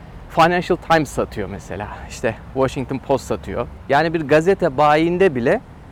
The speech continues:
e, şehrin hususiyetini görebiliyorsunuz. Orada başka bir hava var. Mesela kitap almak için gidiyorum ben. Yani fırsat buldukça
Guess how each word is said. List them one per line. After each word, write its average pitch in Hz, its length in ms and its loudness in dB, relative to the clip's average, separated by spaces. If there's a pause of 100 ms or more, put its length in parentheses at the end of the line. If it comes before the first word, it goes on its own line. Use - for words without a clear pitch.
e, 123 220 2
şehrin 170 480 2
hususiyetini 160 760 -2
görebiliyorsunuz. 135 800 2
Orada 143 340 2
başka 143 360 0
bir 160 60 -2
hava 135 340 2
var. 101 100 -6
Mesela 143 220 0
kitap 202 340 2
almak 139 320 4
için 113 220 -8
gidiyorum 98 420 -6
ben. - 340 -14
Yani 92 180 -8 (300)
fırsat 170 400 2
buldukça 165 340 -2